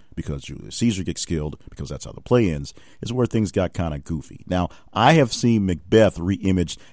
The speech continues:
as a World War Two era drama where people are, they do have the sword fight at the end, but the people are wearing a garb from, um, the early nineteen hundreds, uh, nineteen forties,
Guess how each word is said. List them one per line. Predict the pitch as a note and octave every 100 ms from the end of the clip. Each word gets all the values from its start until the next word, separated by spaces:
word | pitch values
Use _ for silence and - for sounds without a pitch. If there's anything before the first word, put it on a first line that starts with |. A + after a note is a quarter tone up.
| -
as | F2+ F2 F2 -
a | E2+
World | E2 F2+ F2+
War | E2 D2+
Two | C#2+ - C3+ A#2+ G#2+ -
era | F2 D#2+ D#2+
drama | C#2 G2+ G2+ E2
where | D#2 D2+
people | F#2+ E2+ E2 D2+ - -
are, | - D#2+ D#2
they | D#2+
do | D#2 G2+
have | A#2+ G#2+
the | F2
sword | - F3 F#3
fight | - F2 E2+
at | E2
the | D#2 C2+
end, | C#2 - - -
but | D#2+
the | -
people | G#2+ G#2 G2
are | E2 E2
wearing | D#2+ E2 D#2+
a | D2 C#2
garb | B1 E2 D#2+ C#2+
from, | - D#2+ D#2 D2+ - -
um, | D2+ D#2 D2+
the | E2 D2+ E2+
early | E2 D2+
nineteen | D2+ D#2+ D#2 E2 - D#2+ D2+ D2+
hundreds, | C#2+ G2 F#2+ - -
uh, | D2
nineteen | D#2 D#2 E2 D2+ C#2+ - -
forties, | - F#2 E2 D#2 D2 C#2 - -